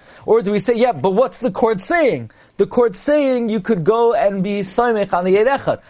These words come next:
So that's called relying on the Eid Echad. Do we view it, do we focus on what's called Takana Rishona?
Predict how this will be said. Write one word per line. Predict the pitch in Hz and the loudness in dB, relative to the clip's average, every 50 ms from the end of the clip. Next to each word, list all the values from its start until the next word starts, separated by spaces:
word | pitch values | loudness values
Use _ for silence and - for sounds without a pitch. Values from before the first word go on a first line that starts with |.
| - _ | -20 _
So | - - | -2 0
that's | 220 208 202 - | 0 0 0 -2
called | - - 262 240 190 | 0 0 0 2 2
relying | 185 190 185 185 190 185 185 185 180 | 2 2 2 2 2 0 0 0 0
on | 180 175 | 0 0
the | 175 175 165 | 0 0 -2
Eid | 175 185 | 0 2
Echad. | 214 208 202 - 135 113 - _ _ - _ _ - | 0 0 0 -2 -4 -4 -4 _ _ -20 _ _ -2
Do | 214 247 | 0 2
we | 247 233 214 | 2 2 2
view | 160 170 202 220 220 214 208 | 2 2 2 2 4 4 2
it, | 196 190 - _ _ _ - | 2 0 -6 _ _ _ -2
do | - 247 247 | 0 2 2
we | 247 233 214 208 - - - - - _ _ - - - _ _ _ _ _ _ _ _ _ _ _ _ _ _ _ _ - _ _ _ _ _ _ _ _ _ _ _ _ _ _ _ - - | 4 2 2 0 -4 -6 -10 -16 -20 _ _ -20 -20 -20 _ _ _ _ _ _ _ _ _ _ _ _ _ _ _ _ -20 _ _ _ _ _ _ _ _ _ _ _ _ _ _ _ -16 -12
focus | - - 240 240 240 185 - 226 185 - | -2 0 0 0 0 0 -2 -2 0 0
on | 202 156 185 190 190 190 | 0 0 0 0 0 0
what's | 190 185 185 - | 0 0 -2 -4
called | - 220 208 180 175 - | -2 0 0 0 0 -2
Takana | 175 185 175 - 208 208 196 185 | -4 -4 -2 0 -2 0 0 2
Rishona? | 170 156 147 - - 170 160 160 156 165 180 208 226 | 0 0 0 0 0 0 0 0 0 0 -2 -2 -4